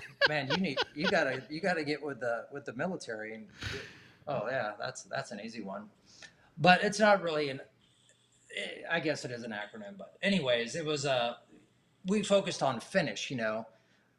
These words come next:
Once somebody's found and they're fixed to a location, well, then we're gonna go in and give them the good news by whatever means we need to, you know, whether it's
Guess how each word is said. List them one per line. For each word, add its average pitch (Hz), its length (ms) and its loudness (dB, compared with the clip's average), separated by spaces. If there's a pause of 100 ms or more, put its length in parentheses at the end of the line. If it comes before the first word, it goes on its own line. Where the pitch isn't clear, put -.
(200)
Once 180 220 4
somebody's 151 720 0 (140)
found 151 500 0
and 127 160 -8
they're 117 100 -6
fixed - 300 -8
to 147 100 -2
a - 20 -2
location, 131 760 -6
well, 120 100 -8
then 135 160 -6
we're 139 80 -6
gonna 135 220 -4
go 127 200 -4
in 120 80 -6
and 117 120 -12
give 127 120 -10
them 117 100 -14
the 117 60 -10
good 117 240 -8
news 123 360 -8
by 110 380 2 (320)
whatever 131 360 -2
means 117 320 -6
we 123 80 -8
need 110 220 -6
to, 98 120 -10 (220)
you 117 80 -10
know, 107 80 -4
whether 98 220 -4
it's - 180 -10